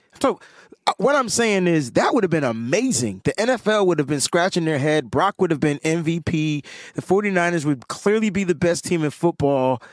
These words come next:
But it didn't work out that way because for some reason, I'm still scratching my head on how don't we establish the run. It's what makes the offense tick. Why'd you go get Christian McCaffrey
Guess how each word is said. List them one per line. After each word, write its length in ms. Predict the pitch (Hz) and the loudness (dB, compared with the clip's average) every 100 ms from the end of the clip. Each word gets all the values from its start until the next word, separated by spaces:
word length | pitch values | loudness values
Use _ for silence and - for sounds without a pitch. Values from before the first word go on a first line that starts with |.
| - _ _ _ - _ _ _ _ | -20 _ _ _ -20 _ _ _ _
But 160 | 170 165 | 0 2
it 80 | 180 | 2
didn't 240 | 202 185 | 2 2
work 180 | 185 180 | 2 2
out 220 | 185 165 | 2 2
that 200 | 147 110 | 0 0
way 200 | 98 95 | -2 -6
because 480 | - 131 175 156 123 | -6 0 2 0 -2
for 140 | - 156 | -4 -2
some 440 | - 160 175 214 | 0 0 0 0
reason, 720 | 214 247 247 151 143 143 175 _ _ _ _ | 0 0 0 0 -2 -4 -6 _ _ _ _
I'm 120 | - | -6
still 560 | 143 - - - 170 202 | -4 -4 -6 0 2 0
scratching 420 | - 190 208 202 | 0 0 2 0
my 160 | 208 233 | 2 2
head 400 | 220 147 143 180 _ _ _ _ - | 4 4 2 -2 _ _ _ _ -2
on 200 | 160 135 | -2 -2
how 500 | 120 156 185 214 202 | -2 2 4 4 2
don't 320 | 170 185 - | 2 0 0
we 320 | 180 180 175 - | 0 0 -2 -4
establish 600 | 156 - 175 165 165 - | -4 0 2 2 0 0
the 140 | - 143 | 0 2
run. 360 | 139 101 - _ _ _ _ _ _ _ | 2 0 -8 _ _ _ _ _ _ _
It's 180 | - - | -2 0
what 340 | 151 131 233 180 | 0 0 0 2
makes 300 | 180 214 - | 0 0 0
the 140 | 196 185 | 0 2
offense 480 | 214 - 226 233 | 0 2 0 -2
tick. 420 | - 262 508 - - _ - - | -2 0 0 -2 -10 _ -12 -2
Why'd 360 | 180 233 349 | 2 2 2
you 120 | 330 294 | 2 2
go 220 | 285 294 | 2 2
get 260 | 220 277 | 2 0
Christian 380 | - 302 247 240 | 2 0 2 0
McCaffrey 800 | 226 175 254 269 277 180 180 202 | 0 0 2 2 2 2 2 0